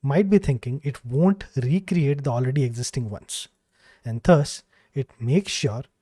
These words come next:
that it maintains the state. And that is why tools like Terraform, or the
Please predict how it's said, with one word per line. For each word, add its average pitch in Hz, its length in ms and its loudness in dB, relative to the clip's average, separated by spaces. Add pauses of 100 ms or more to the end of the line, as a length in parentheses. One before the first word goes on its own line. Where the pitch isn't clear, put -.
(320)
that 123 420 -4
it 143 200 -6
maintains 135 640 -2
the 147 140 -2
state. - 380 -10 (880)
And 135 140 -2
that 143 180 2
is 151 120 -4
why 185 180 2 (260)
tools 139 260 -2
like 127 180 -4
Terraform, 165 420 -4 (920)
or 127 100 -2
the 123 200 -6